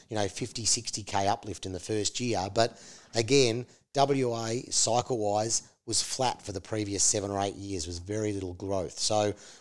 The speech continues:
we're really gonna be able to ride that cycle in W A, I think, over the next five or six years. So it's a really good time to be getting there. And again, back to that bang for your buck. For five hundred and fifty thousand dollars,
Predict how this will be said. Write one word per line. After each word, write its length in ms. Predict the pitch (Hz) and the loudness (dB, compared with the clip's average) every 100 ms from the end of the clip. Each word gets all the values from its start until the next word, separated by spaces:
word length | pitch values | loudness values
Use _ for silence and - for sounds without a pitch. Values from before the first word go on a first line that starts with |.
| - | -4
we're 140 | 117 | 0
really 320 | 113 131 131 | 2 4 4
gonna 140 | 120 113 | 2 0
be 100 | 107 | -2
able 100 | 107 | -2
to 60 | |
ride 300 | 101 107 107 | -2 0 -2
that 180 | 104 - | -2 0
cycle 580 | - 110 117 - 95 - - _ _ | 2 2 0 -2 -6 -6 -14 _ _
in 120 | 107 | -4
W 340 | 104 107 104 104 | 0 2 2 0
A, 140 | 101 | 0
I 40 | 92 | -2
think, 240 | 110 101 | -4 -4
over 160 | 101 95 | -4 -4
the 80 | |
next 340 | 101 104 - - - - | -4 -4 -2 -4 -6 -10
five 260 | 107 107 95 | -2 -2 -2
or 80 | |
six 320 | 90 104 - 104 | -2 -2 -4 -4
years. 280 | 101 87 | -4 -2
So 120 | - 87 | -2 -2
it's 120 | - | -6
a 40 | |
really 240 | 101 110 110 | -6 -4 -4
good 160 | 98 | -4
time 240 | 85 92 90 | -6 -6 -6
to 60 | |
be 100 | 90 | -8
getting 280 | 85 90 101 | -6 -4 -2
there. 220 | 101 107 110 - - | -2 -4 -6 -16 -10
And 80 | 127 | -2
again, 420 | 135 180 143 117 - - _ | 0 2 2 -2 -6 -20 _
back 200 | 143 147 | 2 2
to 60 | 120 | 0
that 220 | 120 90 | -2 0
bang 220 | 107 107 | 0 0
for 140 | 98 101 | -4 -6
your 80 | |
buck. 240 | 90 98 90 | 0 0 0
For 240 | - 110 | -2 -6
five 280 | 107 127 139 | 0 2 4
hundred 220 | 123 113 | 2 -4
and 80 | 101 | -8
fifty 260 | 117 - 98 | -10 -10 -6
thousand 380 | 110 104 95 | -2 -2 -2
dollars, 420 | 95 117 98 117 | 0 2 2 -2